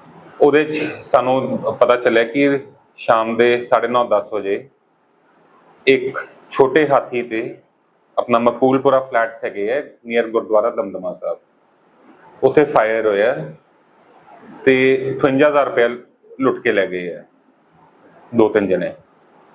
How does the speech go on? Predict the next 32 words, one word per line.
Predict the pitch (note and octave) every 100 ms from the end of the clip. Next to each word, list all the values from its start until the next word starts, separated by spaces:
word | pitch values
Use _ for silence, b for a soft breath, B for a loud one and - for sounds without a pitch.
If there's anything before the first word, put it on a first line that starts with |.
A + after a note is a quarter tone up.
| _ - - - - - - - -
ਚਲੋ, | B2+ C#3
ਅਸੀਂ | C3 C#3+ C#3+
ਉਸ | C#3+ -
ਤੋਂ | D3+
ਬਾਅਦ | C3 C3
ਸਾਡੀ | - B2+
ਪੁਲਿਸ | A#2+ B2 A#2+ -
ਪਾਰਟੀ | B2 A#2+ B2
ਗਈ, | B2+
ਐਸ | A#2 -
ਐਚ | B2
ਓ | A#2
ਸਾਹਿਬ | A#2 A#2
ਤੇ | - A#2+
ਸੀ | A#2 A#2
ਪੀ | A2+
ਸਾਹਿਬ | A2+ A2 G#2+
ਦੇ |
ਦਿਸ਼ਾ | A2 - _ A2 A#2
ਨਿਰਦੇਸ਼ | A2+ A2 A2+ A2 G#2+
ਹੇਠ | G#2 - _ _ _ - _ -
ਏ | A#2+
ਡੀ | A#2
ਐਸ | -
ਪੀ | - A#2 G#2+ - _ _ _ _ _
ਸ੍ਰੀ | B2
ਸਾਹਿਬ, | A#2+ B2+ A#2 A2+
ਅਹ, | F#2+ _ _ _ _ - A2 G#2+
ਸ਼੍ਰੀ | - A2+
ਨਵਜੋਤ | A2 G#2+ G#2+ G#2 G#2
ਸਿੰਘ | A#2 A#2
ਜੀ, | A#2+ A2+